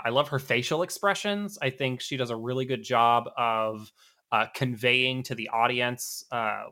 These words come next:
like, her character just through that action. And I think the connection with Anna Jay has been a really cool way to bring her into bigger storylines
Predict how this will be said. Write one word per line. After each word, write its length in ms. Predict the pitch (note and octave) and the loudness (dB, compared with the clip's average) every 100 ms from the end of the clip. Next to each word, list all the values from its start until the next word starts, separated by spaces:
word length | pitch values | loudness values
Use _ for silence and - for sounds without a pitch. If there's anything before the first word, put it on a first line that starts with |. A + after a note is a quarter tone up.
| _ _ _ G#2+ | _ _ _ -6
like, 220 | G2+ - _ _ _ - | -6 -8 _ _ _ -8
her 80 | G#2+ | -8
character 680 | - D3+ C#3 C#3 C#3+ B2+ | 0 2 2 2 0 0
just 420 | A#2 C#3+ B2 - | 2 0 0 -6
through 260 | - B2 A2 - | -6 -6 -8 -8
that 260 | A#2 A2 C3+ - _ _ _ - | 2 2 2 -2 _ _ _ -2
action. 560 | B2 - - A3 B3+ _ - - _ _ - | -2 -2 -6 -6 -8 _ -20 -20 _ _ 0
And 540 | C#3 C#3+ C#3+ C#3+ C#3 - | 2 4 2 0 -2 0
I 80 | C3+ | 0
think 160 | D3+ D3 | -2 -6
the 80 | |
connection 460 | D3+ C3+ B2+ - C#3 | -4 0 0 0 -2
with 100 | B2 B2+ | -2 0
Anna 180 | B2+ | 0
Jay 400 | A2+ A#2 A#2+ A#2 A2+ | 0 2 2 2 0
has 200 | A#2+ G#2+ | -2 -2
been 520 | A#2+ A#2 A#2 A2+ A#2 - | 0 0 0 -4 -8 -6
a 80 | A#2 | -6
really 340 | A#2 B2 B2+ - | -4 -2 -4 -4
cool 340 | - C#3 B2+ | -6 -2 -2
way 340 | A#2+ A#2 A2+ A2+ - | 0 0 0 -2 -6
to 220 | A#2+ A2+ | -6 -6
bring 340 | G#2+ A#2 A#2+ A#2+ | -4 -2 0 0
her 140 | A#2+ | -2
into 680 | A#2+ A#2 A#2 - A#2+ A#2 A2+ - - - B2 | -2 -4 -6 -6 -6 -4 -6 -12 -20 -8 2
bigger 260 | C#3 E3 | 2 2
storylines 920 | C#3+ C3+ D3+ C3 G#2+ G2+ - G#2 - | -2 0 2 0 0 -4 -6 -8 -10